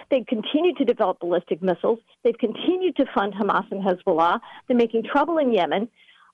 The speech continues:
uh, that's tormenting the Saudis. Uh, so, you know, there's really, they're a rogue regime.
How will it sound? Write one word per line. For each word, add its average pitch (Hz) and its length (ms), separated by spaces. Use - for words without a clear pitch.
uh, 170 280
that's - 260
tormenting 202 480
the 180 80
Saudis. 214 500
Uh, - 180
so, 320 200
you 349 100
know, 320 140
there's 359 200
really, 381 300
they're 392 180
a 403 60
rogue 440 260
regime. 427 460